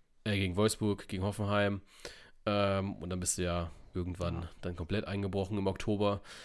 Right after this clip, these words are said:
Speaker 1: wo du dann lange ja gar keinen Sieg geholt hattest. Aber ja,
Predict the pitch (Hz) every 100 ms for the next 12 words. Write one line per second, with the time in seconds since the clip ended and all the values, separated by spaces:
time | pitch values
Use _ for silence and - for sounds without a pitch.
0 | - - - - - - - 98 92 92
1 | 90 90 95 92 87 92 104 113 98 104
2 | 98 95 98 98 101 104 95 - 87 90
3 | 90 85 - - - _ _ - 95 98
4 | 107